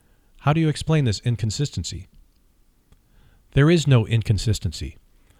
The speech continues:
The dominating influences of the world are, as you say, negative. Very well, nature is forcing human beings to harmonize with the dominating influences of the world environment.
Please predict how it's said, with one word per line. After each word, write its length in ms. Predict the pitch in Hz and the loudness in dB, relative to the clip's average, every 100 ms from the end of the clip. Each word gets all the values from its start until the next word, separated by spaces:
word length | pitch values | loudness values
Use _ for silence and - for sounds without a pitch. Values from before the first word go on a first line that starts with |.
| _ - - | _ -20 -8
The 80 | 104 | 0
dominating 580 | 123 143 151 147 135 | 2 4 4 2 2
influences 640 | 123 127 - 123 117 120 107 | 2 0 2 0 0 0 -2
of 100 | 95 | 0
the 80 | |
world 400 | 107 123 127 110 - | 0 2 2 2 -2
are, 300 | - 123 104 | 0 2 2
as 160 | 98 101 | 0 -2
you 80 | 98 | -4
say, 240 | - 107 | 0 2
negative. 560 | 98 123 120 87 67 - _ _ _ - - _ | 2 2 2 -2 -4 -14 _ _ _ -20 -20 _
Very 220 | 113 117 | 2 4
well, 340 | 117 143 98 - - | 4 4 2 -2 -4
nature 360 | 110 123 - 135 | 0 2 2 0
is 120 | 113 | 2
forcing 380 | - 147 - 117 | 2 2 2 0
human 260 | 127 117 | 0 0
beings 320 | 107 107 110 - | 0 0 0 -2
to 100 | 104 | 0
harmonize 640 | 123 127 110 101 101 101 | 0 2 2 0 0 -2
with 140 | 110 | -2
the 80 | 113 | 0
dominating 580 | 107 110 110 107 101 98 | 2 2 2 2 0 0
influences 720 | 135 143 117 98 - 101 - | -2 -2 -2 -2 -2 -4 -4
of 120 | 107 | -4
the 60 | 101 | -2
world 280 | 101 143 110 | 0 0 0
environment. 560 | 90 85 76 - - | -2 -4 -6 -10 -18